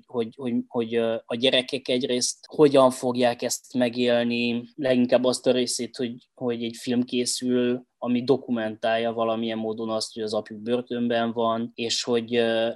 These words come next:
hogyha nem, nincs elég érzékenyen összerakva, akkor azért ebben ők,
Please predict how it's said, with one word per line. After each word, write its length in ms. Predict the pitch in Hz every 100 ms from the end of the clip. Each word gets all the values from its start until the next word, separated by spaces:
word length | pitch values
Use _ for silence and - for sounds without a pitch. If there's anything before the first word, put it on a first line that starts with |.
| _
hogyha 360 | - 127 - 120
nem, 420 | 135 127 117 120 131
nincs 320 | 139 127 -
elég 280 | 120 120 120
érzékenyen 1080 | 120 120 120 - 117 113 110 107 107 127 _
összerakva, 920 | - 120 - 135 135 - 143 131 131 -
akkor 360 | 123 123 127
azért 260 | 120 113 117
ebben 260 | 113 117 117
ők, 200 | 110